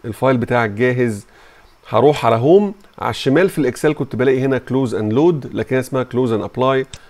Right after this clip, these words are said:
مفيش مشكله، دوس على كلوز اند ابلاي. كده دلوقتي الداتا بتاعتي حصل لها لودنج على الباور بي اي من الاكسل فايل اللي كانت موجوده فيه. فين الداتا؟ اشوفها ازاي؟ تعالى كده ناخد فكره بسرعه احنا واقفين فين وفين هنلاقي الداتا. انا دلوقتي واقف على حاجه اسمها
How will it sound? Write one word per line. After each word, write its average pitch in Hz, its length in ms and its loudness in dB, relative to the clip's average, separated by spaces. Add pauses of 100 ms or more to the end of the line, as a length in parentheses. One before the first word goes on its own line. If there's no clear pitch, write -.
(120)
مفيش 123 220 -10
مشكله، 127 460 -2
دوس 117 320 -4
على 104 160 -6
كلوز 110 380 -4
اند 110 100 -2
ابلاي. - 280 -10 (480)
كده 170 280 6
دلوقتي 151 580 2
الداتا 127 340 0
بتاعتي 139 440 -4
حصل 120 280 -8
لها 127 200 -2
لودنج 127 460 -2
على 117 380 -6
الباور 113 360 -2
بي 104 160 -6
اي 170 260 -4
من 175 160 0
الاكسل 147 400 -2
فايل 135 360 -6
اللي 104 160 -6
كانت 120 300 -8
موجوده 101 320 -2
فيه. - 200 -14 (160)
فين 160 260 4
الداتا؟ 123 320 2
اشوفها 131 300 -6
ازاي؟ 98 320 -4 (280)
تعالى 202 240 2
كده 214 140 6
ناخد 214 240 0
فكره 208 220 0
بسرعه 180 320 -2
احنا 151 180 -2
واقفين 127 280 -2
فين 196 300 -4
وفين 170 260 -2
هنلاقي 151 300 -4
الداتا. 190 420 -4 (380)
انا 190 120 6
دلوقتي 202 420 2
واقف 185 500 0
على 120 220 -2
حاجه 165 260 -6
اسمها 165 440 -4